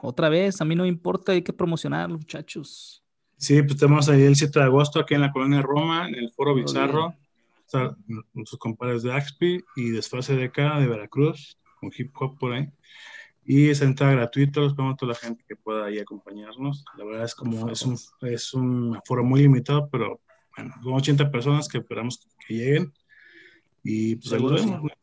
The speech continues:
Speaker 2: Seguro
Speaker 1: Seguro
Speaker 2: van a
Speaker 1: sí.
Speaker 2: llegar y pues bueno, vamos a estar en la próxima por ahí, ¿no? Hay por ahí otras cosas que no podemos anunciar todavía, pero por lo pronto nos, nos vemos ahí en la Roma el siete de agosto.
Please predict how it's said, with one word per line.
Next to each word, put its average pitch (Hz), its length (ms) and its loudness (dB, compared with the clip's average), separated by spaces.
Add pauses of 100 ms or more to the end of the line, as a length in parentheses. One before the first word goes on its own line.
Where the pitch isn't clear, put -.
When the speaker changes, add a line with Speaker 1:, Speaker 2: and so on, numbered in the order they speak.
(540)
Speaker 2:
Seguro 131 300 2
Speaker 1:
Seguro - 40 6
Speaker 2:
van 139 140 4
a 135 60 4
Speaker 1:
sí. 117 60 2
Speaker 2:
llegar 135 240 4
y 131 140 6
pues 107 180 -10
bueno, 120 180 -4
vamos 117 160 -4
a - 20 -16
estar 120 120 -6
en 113 80 -4
la 104 80 -10
próxima 107 340 -14
por 104 180 -12
ahí, 101 160 -14
¿no? - 300 -18
Hay 135 140 2
por 143 160 2
ahí 143 100 6
otras 143 240 4
cosas 139 240 0
que 113 420 -4
no 110 180 -10
podemos 123 300 -10
anunciar 110 320 -14
todavía, 139 440 -6 (480)
pero 113 160 -8
por 110 100 -8
lo 104 120 -10
pronto 135 360 -2
nos, 113 140 -2 (100)
nos 104 160 -12
vemos 117 260 -6
ahí 117 80 -6
en 117 100 -4
la 110 60 -4
Roma 120 280 -2
el - 60 -4
siete - 300 -8
de 107 80 -4
agosto. 92 360 -12